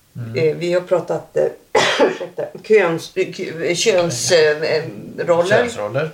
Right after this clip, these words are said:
Speaker 2: Eh,
Speaker 1: Mm.
Speaker 2: med små barn. Får bara, bara flickor tycka om rosa.
Speaker 1: Mm. Sen
Speaker 2: Eh.
Speaker 1: tog vi det här, så det här med att, eh, att säga förlåt.
Speaker 2: Mm.
Speaker 1: Hur
Speaker 2: Vilket var
Speaker 1: man,
Speaker 2: en
Speaker 1: hur man,
Speaker 2: jättefråga.
Speaker 1: ja, hur man, alltså,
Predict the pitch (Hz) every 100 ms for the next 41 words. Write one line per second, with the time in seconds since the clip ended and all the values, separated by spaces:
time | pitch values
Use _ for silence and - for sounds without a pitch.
0 | - 180 180 180 151 - 180 226 214 220
1 | 214 214 190 233 - - _ _ _ _
2 | _ - 202 190 180 175 190 208 - 190
3 | 170 165 170 185 - 214 - 185 196 175
4 | 175 170 165 - 240 - _ _ 117 113
5 | 104 110 123 _ _ _ 90 110 127 135
6 | 123 120 113 107 107 110 101 101 95 95
7 | 98 - - 95 92 90 - _ _ _
8 | _ _ - - - - - - 101 -
9 | 95 95 101 156 - - 196 147 135 -
10 | _ _ - 123 120 123 - - 110 123
11 | 120 - 214 - - 104 95 110 120 117
12 | 101 - - _ _ _ _ _ _ _
13 | _ _ _ _ - _ - -